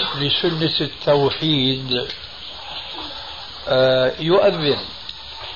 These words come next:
فيقف الداخل المسجد واقفا والخطيب على المنبر ينتظر حتى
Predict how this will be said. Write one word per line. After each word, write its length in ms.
فيقف 640
الداخل 600
المسجد 760
واقفا 760
والخطيب 840
على 220
المنبر 500
ينتظر 800
حتى 800